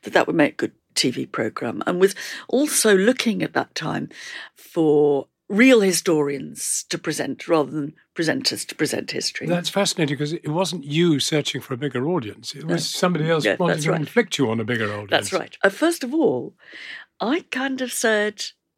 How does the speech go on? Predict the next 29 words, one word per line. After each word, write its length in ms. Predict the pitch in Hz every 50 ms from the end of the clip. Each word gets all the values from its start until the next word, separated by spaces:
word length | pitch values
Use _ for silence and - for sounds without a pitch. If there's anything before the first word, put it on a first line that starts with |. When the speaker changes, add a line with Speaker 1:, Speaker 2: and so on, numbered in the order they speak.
| _ _ _ -
Speaker 1:
"Mm, 240 | 190 196 196 196
I'm 260 | 190 196 196 190 190 185
not 260 | 185 185 - - -
sure 460 | - - - - 185 185 175 175 170
this 180 | 160 170 165 -
is 160 | - 160 -
really 280 | 165 165 165 160 160 170
for 160 | 170 - -
me. 200 | 170 180 180 170
I'm 160 | 170 - 170 175
not 140 | 170 - - 247 269 285 - - -
sure 280 | - - - 175 170 170
I've 160 | 170 170 -
got 180 | - 175 - _
the 100 | - - -
time." 600 | - - - - - 170 - 156 160 165 165 - _ _ _ -
Speaker 2:
And 160 | - 135 139
did 180 | - 160 147 -
you 100 | 143 135
look 200 | 135 131 - -
down 280 | - 147 123 143 156
on 140 | 135 110 107
television 500 | 104 - 127 113 104 101 120 104 107 120
anyway? 420 | 120 143 170 151 - - - - - - 202 440
Speaker 1:
No. 380 | - - - 226 214 381 330 - _ _ _ -
Look, 140 | 339 -
I 40 | 302
watch 340 | 277 330 427 - - - -
it, 180 | - - -